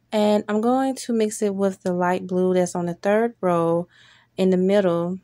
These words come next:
I mixed those two colors together. I just wanted to see how the outcome was gonna come. And I did. I liked the colors. It was, like, a teal and a light blue. And I'm gonna use the first row, the third one, like a, um, pink,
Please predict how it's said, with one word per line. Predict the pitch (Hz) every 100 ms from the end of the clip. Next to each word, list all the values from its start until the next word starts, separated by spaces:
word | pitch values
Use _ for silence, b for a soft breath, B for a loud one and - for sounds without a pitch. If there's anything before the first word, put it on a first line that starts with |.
| _ _ _ _ _ _ _ _ _
I | 180
mixed | 202 240
those | - 226 220
two | 214
colors | 202 - 185 180
together. | - 175 180 170 175 165
I | 165
just | 180
wanted | 196 214
to |
see | 208 202 190 202
how | - 180
the | 180 -
outcome | 170 - 170
was | 170 165
gonna | - 165
come. | 165 202 208 208 208 208 B B B B B B B B _
And | 190 190 190 185
I | - 269
did. | 330 285
I | 202
liked | 180 -
the | 214
colors. | - 202 185 185 247 277 -
It | 196
was, | 190 185
like, | 185
a | 185
teal | - 208 202 202 202
and | 190 185
a | 185
light | 175 175 196
blue. | 175 170 175 233 - _
And | 185
I'm | 190
gonna | 226 254
use | 233 226
the | 185
first | - 185 185 -
row, | 190 180 175 175 175 185 B B _
the | 196
third | 190 202 190 185
one, | 190 196 208 226
like | 220 185 -
a, | 180 170
um, | - 180
pink, | 180 - 240 254